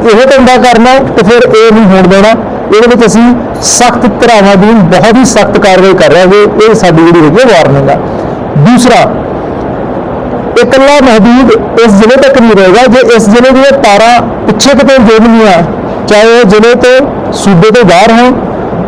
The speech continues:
ਚਾਹੇ ਉਹ ਕਿਸੇ ਹੋਰ ਵਿਅਕਤੀ ਨਾ ਹੋਣ, ਚਾਹੇ ਜੇਕਰ ਉਹਦੀ ਲੀਕੇਜ ਅਲਕੋਹਲ ਦੀ ਕਿਸੇ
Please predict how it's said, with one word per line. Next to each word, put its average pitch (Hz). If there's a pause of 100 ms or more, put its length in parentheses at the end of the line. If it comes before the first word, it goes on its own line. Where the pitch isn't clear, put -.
(120)
ਚਾਹੇ 226
ਉਹ 226
ਕਿਸੇ 233
ਹੋਰ 226 (200)
ਵਿਅਕਤੀ 190
ਨਾ 247
ਹੋਣ, 254 (460)
ਚਾਹੇ 220
ਜੇਕਰ 226
ਉਹਦੀ 226
ਲੀਕੇਜ 214 (640)
ਅਲਕੋਹਲ 208
ਦੀ 220 (680)
ਕਿਸੇ 247